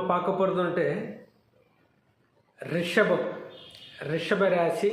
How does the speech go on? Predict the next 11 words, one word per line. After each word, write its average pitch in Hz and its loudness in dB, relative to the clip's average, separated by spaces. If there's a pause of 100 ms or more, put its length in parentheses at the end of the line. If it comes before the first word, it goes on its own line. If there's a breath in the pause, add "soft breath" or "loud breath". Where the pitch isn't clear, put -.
(160)
ரிஷப 165 0
லக்னத்துல 160 0 (260)
குரு 165 -2
வரும்போது 156 0 (240)
எந்த 165 0 (220)
அமைப்புல 156 0
இருக்கும்? 135 -2 (140)
ரிஷப 160 -4
லக்னத்துல 170 -2
பிறந்தவங்களுக்காக 156 0
இருக்கலாம், 160 -2